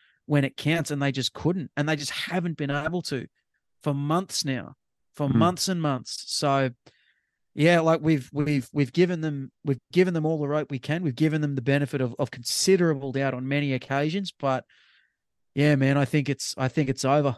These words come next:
Speaker 1: I think Streets is done, man.
Speaker 2: Mm. So, look, this sounds very simple, but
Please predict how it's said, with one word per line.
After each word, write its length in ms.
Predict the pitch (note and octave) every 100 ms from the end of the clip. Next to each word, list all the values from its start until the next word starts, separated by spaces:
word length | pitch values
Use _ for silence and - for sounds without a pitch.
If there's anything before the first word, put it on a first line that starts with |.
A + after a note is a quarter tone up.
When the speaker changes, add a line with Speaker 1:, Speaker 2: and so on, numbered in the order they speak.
| _
Speaker 1:
I 60 | D3+
think 120 | C#3+
Streets 360 | - - C#3+ C#3
is 140 | B2+
done, 300 | - B2+ D3
man. 220 | B2+ C3+ D3+
Speaker 2:
Mm. 400 | G#2+ G2+ - - - _ _ _ _ -
So, 280 | G#3+ A#3+ G#3+ _ _ -
look, 180 | G#3+
this 140 | F3+ A#3+
sounds 280 | E4+ E4+ C#3+
very 320 | D#3 D#3+ C3+
simple, 480 | - B2+ A2+ E2+ -
but 260 | C3 C3